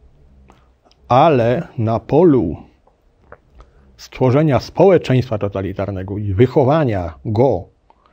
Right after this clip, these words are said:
w duchu założeń ideologii totalitarnej, Stalin po śmierci Lenina osiągnął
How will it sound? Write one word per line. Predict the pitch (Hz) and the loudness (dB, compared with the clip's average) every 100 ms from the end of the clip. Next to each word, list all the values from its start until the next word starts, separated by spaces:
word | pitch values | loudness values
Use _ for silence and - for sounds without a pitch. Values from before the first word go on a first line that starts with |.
| _ _ - | _ _ -6
w | 104 | -4
duchu | 92 147 - 131 113 107 110 _ _ _ - - - - | 0 0 0 -4 -6 -8 -14 _ _ _ -20 -20 -20 -10
założeń | 98 117 123 156 143 131 | 0 2 4 2 0 -2
ideologii | 120 120 127 123 | -2 -2 -2 -4
totalitarnej, | 113 107 104 98 123 139 139 139 147 - - _ - _ _ - 101 | -6 -6 -6 -6 -6 -6 -6 -8 -10 -18 -20 _ -20 _ _ -20 -20
Stalin | - 120 123 139 135 127 - | -12 -4 -2 -2 -4 -6 -8
po | - | -4
śmierci | 127 135 135 131 120 | -4 -2 -6 -6 -6
Lenina | 110 107 131 123 127 131 - _ - _ _ _ _ _ | -6 -4 -6 -6 -8 -10 -18 _ -20 _ _ _ _ _
osiągnął | 113 - 131 120 113 113 110 | -8 -6 -6 -4 -4 -4 -4